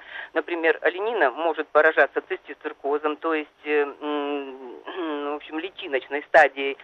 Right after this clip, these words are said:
э, в общем-то, э, ленточных гельминтозов,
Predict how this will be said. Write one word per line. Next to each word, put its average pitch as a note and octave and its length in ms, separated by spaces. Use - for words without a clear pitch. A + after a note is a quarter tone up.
э, C#3 800
в D3 80
общем-то, D3+ 340
э, D3 400
ленточных D#3+ 580
гельминтозов, D#3 640